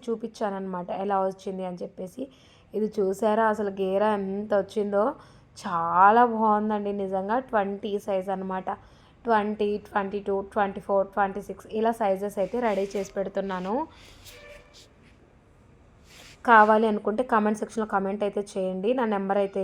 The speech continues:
ఇస్తాను, మీకు ఫొటోస్ కూడా సెండ్ చేస్తానండి అసలు ఎలా ఉన్నాయని చెప్పేసి. ఇదిగోండి చూసారు కదా, ఈ కాంబినేషన్ అనమాట. చాలా బాగుంది. ఫ్రంట్ పార్ట్ అయితే స్టిచ్ చేసేసాను. ఇంకా బ్యాక్ పార్ట్ అనేది ఇంకా ఫ్రిల్స్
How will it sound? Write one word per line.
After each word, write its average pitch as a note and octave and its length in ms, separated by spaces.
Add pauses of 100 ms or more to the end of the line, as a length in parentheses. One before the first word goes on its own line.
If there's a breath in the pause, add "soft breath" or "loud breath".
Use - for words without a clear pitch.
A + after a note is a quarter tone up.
ఇస్తాను, G3 400
మీకు A3 180
ఫొటోస్ G#3 400
కూడా G#3+ 200
సెండ్ G3 260
చేస్తానండి F#3+ 600
అసలు F#3+ 260
ఎలా F#3+ 120 (120)
ఉన్నాయని F#3 400
చెప్పేసి. F#3 440 (760 soft breath)
ఇదిగోండి A#3 380 (140)
చూసారు A3 380
కదా, G#3 180 (280)
ఈ - 20 (160)
కాంబినేషన్ G#3 560
అనమాట. F#3+ 480 (760)
చాలా A3+ 640 (100)
బాగుంది. G3 480 (220)
ఫ్రంట్ G3 340
పార్ట్ G3+ 200
అయితే G#3+ 220
స్టిచ్ G3 280
చేసేసాను. G3+ 500 (120)
ఇంకా A3+ 200
బ్యాక్ F3+ 300
పార్ట్ G3 220
అనేది G3 280 (520 soft breath)
ఇంకా - 180
ఫ్రిల్స్ A#3 280